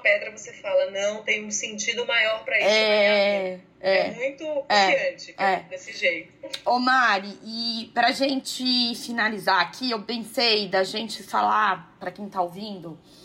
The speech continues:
Speaker 2: é, voltando naquela história de, da gente aceitar o nosso corpo,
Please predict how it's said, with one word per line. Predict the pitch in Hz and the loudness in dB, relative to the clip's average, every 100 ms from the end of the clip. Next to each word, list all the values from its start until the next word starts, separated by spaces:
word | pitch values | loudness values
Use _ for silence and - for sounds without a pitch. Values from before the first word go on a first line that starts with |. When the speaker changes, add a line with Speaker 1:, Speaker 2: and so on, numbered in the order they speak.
| - - - - - - - | -20 -20 -20 -20 -20 -20 -12
Speaker 2:
é, | - 196 202 202 202 196 190 185 180 175 175 170 170 156 - - - - - 190 196 | -2 0 2 2 2 0 0 -2 -2 -6 -6 -6 -8 -10 -16 -20 -20 -16 -8 -6 -2
voltando | 233 254 269 277 | -2 2 2 2
naquela | 262 240 | 0 -2
história | - - 214 226 | -2 0 0 0
de, | 208 | -10
da | 208 302 | -2 0
gente | 285 302 | 0 -2
aceitar | 311 294 285 262 | -2 -2 2 2
o | 247 | 2
nosso | 247 - - | -2 -8 -14
corpo, | 240 220 226 220 202 - 226 220 | -4 -2 0 -2 -4 -12 -12 -12